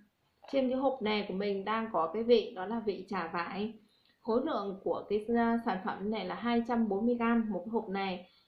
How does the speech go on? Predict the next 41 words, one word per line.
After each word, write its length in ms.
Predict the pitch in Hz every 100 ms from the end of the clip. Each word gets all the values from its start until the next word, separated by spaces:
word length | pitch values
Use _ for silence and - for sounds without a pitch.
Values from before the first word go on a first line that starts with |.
| _
Trong 280 | 262 254 240
này 300 | 226 190 185
sẽ 60 | 226
có 160 | -
mười 260 | 226 269 196 -
sáu 240 | 180 202
gói 280 | 226 180 202
cho 80 | 240
các 100 | 247
bạn. 260 | 254 220 - - _ _
Tức 80 | 262
là 240 | 233 190 180
mình 300 | 175 180 175
có 60 | 214
thể 160 | 240 170
là 160 | 160 -
pha 160 | 220
được 120 | 202 175
mười 140 | 175 175
sáu 220 | - 190 -
cốc. 220 | 269 294 - _ _ _ _ 240
Và 220 | 196 196
nó 100 | 208
sẽ 120 | - 202
có 140 | 202
một, 420 | 220 240 247 233
uh, 380 | - 185 175 170 175 - _ _ _ _ _ - - _
cái 160 | 240 254
vị, 160 | 247 - - -
vị 220 | 196 -
vải 260 | 190 160 190
rất 100 | 277
là 200 | 254 214
thơm 320 | 254 254 254 233 - _ _ _ _
và 140 | 190 180
ngọt. 280 | 190 185 185 - _ _ _ _ _
Ờ, 560 | 185 180 180 180 180 180 -
khi 220 | 285 277
chúng 160 | 240 247
ta 160 | 269 233
dùng, 280 | 220 196